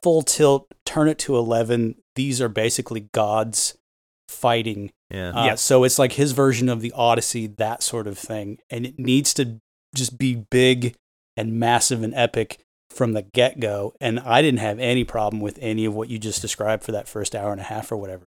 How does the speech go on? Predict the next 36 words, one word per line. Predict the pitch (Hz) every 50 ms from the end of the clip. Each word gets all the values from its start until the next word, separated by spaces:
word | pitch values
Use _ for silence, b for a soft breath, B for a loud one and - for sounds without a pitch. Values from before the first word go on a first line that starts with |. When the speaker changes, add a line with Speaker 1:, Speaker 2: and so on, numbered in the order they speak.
| _ _
Speaker 1:
'cause | - 123 110
it's | 127 120 - -
all | 135 135 139
about | 139 123 127 113 110 113 110
building | - 127 117 123 117 117 113 113
that | 107 107 - 117
mythos | 120 135 147 - 123 101 98 95 - - - - _ _ b b b _ _ _
and | - 113 117 120 120 123
then | 127 127 127 123 123 113 - -
Speaker 2:
And | 151 151 151 - -
Speaker 1:
getting | 113 127 123 120 123 117 -
to | - 123
the | 113 113
next | 113 110 98 - -
step. | - - - 135 110 98 98 - - - _ _ _ _ _ _ _ _ _ _ _ _ _ _ _ _ -
Speaker 2:
I | 143 156
think | 180 196 165 147
that | 175 160 156 -
is | 156 147 151 143 - -
the | 143 139
word | 120 120 120 120 117 107 -
that's | 120 107 - -
been | - 120 104 98 98
missing | 101 104 - - 104 92 90
from | - 92 90
all | 82 78 76
this, | 76 80 73 - - - _ _ _
epic. | 110 107 - - 85 76 - _ _ _ _ _
This | - 123 - -
is, | 135 123 117 - - - _ _ _
you | 165 135 139
know, | 131 117
Speaker 3:
Mm-hmm. | 123 117 110
Speaker 2:
probably | 135 156 147 143 147 139 131 123
the | 107 98 117
first | - - - 143 135 123 - -